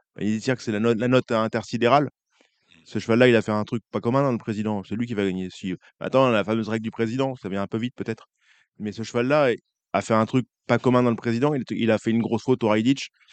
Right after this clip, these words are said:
Il, il est revenu finir, euh, de façon très probante. C'est lui qui doit gagner cette course-là s'il y a pas de, pas d'impondérable numéro trois, Inédit de Siergue. Il aura, il aura huit points peut-être.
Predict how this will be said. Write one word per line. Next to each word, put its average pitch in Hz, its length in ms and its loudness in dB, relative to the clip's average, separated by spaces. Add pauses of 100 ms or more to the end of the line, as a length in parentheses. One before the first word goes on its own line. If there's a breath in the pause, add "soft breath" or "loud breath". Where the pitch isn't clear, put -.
(280 soft breath)
Il, 101 800 -10
il 110 100 -6
est 113 40 -2
revenu 139 360 2
finir, 131 400 0
euh, 101 200 2
de 92 180 -8
façon 107 220 -4
très 110 160 0
probante. 135 340 6 (600 soft breath)
C'est - 400 0
lui 127 180 4
qui - 100 -8
doit 107 140 2
gagner 104 180 2
cette 98 140 -6
course-là 113 400 0
s'il 95 200 -6
y - 20 0
a 87 40 -2
pas 95 140 -4
de, 90 240 -4 (760)
pas 98 120 -4
d'impondérable 101 480 -2
numéro 98 240 0
trois, 117 200 0
Inédit 101 220 -2
de 95 100 -2
Siergue. 85 280 -8 (260)
Il 107 80 2
aura, 107 320 8
il 113 80 4
aura 127 140 4
huit 147 120 2
points 120 200 -2
peut-être. - 240 -12